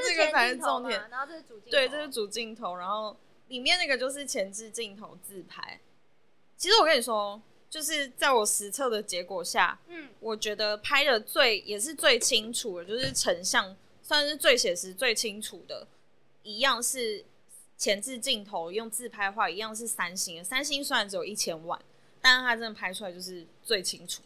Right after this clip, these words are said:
Speaker 2: 的。
Speaker 1: 最清楚吗？
Speaker 2: 嗯，可是就是一样是三千两百万的oppo跟 Moto 拍起来其实就是也是有差，然后oppo的效果一样就是一个美颜美到不行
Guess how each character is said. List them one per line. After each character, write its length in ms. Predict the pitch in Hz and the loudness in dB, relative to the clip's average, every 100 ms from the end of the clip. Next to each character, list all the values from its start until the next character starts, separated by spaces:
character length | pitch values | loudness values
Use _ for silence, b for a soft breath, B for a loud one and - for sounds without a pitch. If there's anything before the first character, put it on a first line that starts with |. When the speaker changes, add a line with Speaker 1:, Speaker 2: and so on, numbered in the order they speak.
| - | -20
Speaker 2:
的。 80 | - | -6
Speaker 1:
最 180 | 480 | -6
清 280 | 359 370 349 | -6 -10 -14
楚 120 | - 233 | -10 -8
吗？ 220 | 208 208 | -8 -12
Speaker 2:
嗯， 200 | - - | -20 -10
可 80 | 254 | -6
是 280 | 254 370 349 | 0 0 0
就 120 | 349 | -2
是 160 | 339 370 | 0 0
一 120 | 233 | 2
样 200 | 269 285 | 2 2
是 200 | 294 294 | -2 -6
三 240 | 277 254 | -2 -2
千 240 | 262 269 247 | -2 -4 0
两 200 | 208 202 | 0 4
百 180 | 208 175 | 4 4
万 200 | 214 202 | 0 -2
的 80 | |
oppo 600 | 185 - 214 233 - 190 | -4 -2 -2 -2 2 2
跟 380 | - 196 190 208 | 2 -4 -6 -8
Moto 440 | 214 214 226 208 160 | -4 -4 -2 -4 -4
拍 200 | 214 220 | -4 -4
起 100 | 202 | -4
来 80 | |
其 160 | 175 190 | -6 -8
实 300 | 185 175 170 | -12 -12 -16
就 140 | 170 208 | -14 -12
是 160 | 214 | -12
也 160 | 185 156 | -12 -12
是 180 | - 208 | -10 -8
有 120 | - - | -10 -10
差， 340 | - 160 185 - b - | -10 -10 -12 -16 b -4
然 100 | 220 | -2
后 60 | |
oppo 340 | - 233 254 202 | 0 0 2 2
的 80 | 196 | 4
效 200 | 247 202 | 4 4
果 180 | 180 175 | 2 -8
一 40 | |
样 180 | 196 202 | -10 -10
就 100 | 202 | -10
是 320 | 208 196 190 - _ | -8 -8 -12 -18 _
一 80 | 202 | -14
个 100 | 196 | -10
美 200 | 196 185 | -6 -4
颜 200 | 170 175 | -4 -8
美 220 | 180 180 | -8 -8
到 160 | 165 185 | -8 -10
不 100 | 190 | -6
行 240 | - - | -6 -6